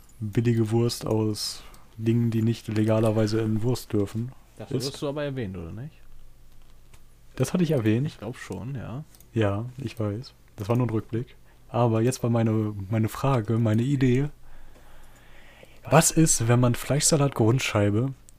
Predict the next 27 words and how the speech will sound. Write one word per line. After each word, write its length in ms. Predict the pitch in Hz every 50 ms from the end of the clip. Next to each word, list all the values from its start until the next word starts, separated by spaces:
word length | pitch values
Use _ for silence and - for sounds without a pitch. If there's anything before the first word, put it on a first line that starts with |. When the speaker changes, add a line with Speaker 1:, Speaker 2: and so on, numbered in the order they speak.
| - - -
Speaker 1:
in 140 | - 127 123
Scheiben 480 | - - - - 156 151 147 120 101
verkauft? 720 | - - 110 95 - - 104 95 95 92 - - - - - - - - - - - - - - 143 - - -
<laughs> 140 | 175 - - - - - - 403 381 - - - - 190 208 175 - 392 - -
Speaker 2:
Das 280 | - 143 - - - 127
wahrscheinlich. 840 | 120 117 - - - 131 127 135 135 127 143 147 156 165 - - - - - - - - - _ - _ - - - - _ - - - - _ - - - - - - - - - - - - - - - -
Ja, 180 | - 156 139 123
weiß 260 | 113 110 120 127 123
ich 140 | 131 135 147
auch 40 | 147
Speaker 1:
Darf 180 | 156 180 185
man 120 | 120 107 107
Speaker 2:
nicht. 120 | 101 98
Speaker 1:
das? 220 | 101 98 - - - - - - - - - - - - - - - - - - - - - - - - - - - - - - - - - - - - - -
Weil 100 | 120 113
im 80 | 113
Grunde, 380 | 110 - - 127 131 143 151 143
du 100 | - 127
müsstest 380 | 131 151 165 - 160 139 - 139
ja, 300 | 131 131 131 131 127 120 - -
das 160 | 127 113 131
müsste 220 | 151 165 - 151
ja 40 | 131
nur 140 | 139 143 127
hinten 240 | 127 139 - 120 117
drauf 320 | - - 110 101 101 -
stehen. 320 | - - 104 101 101 101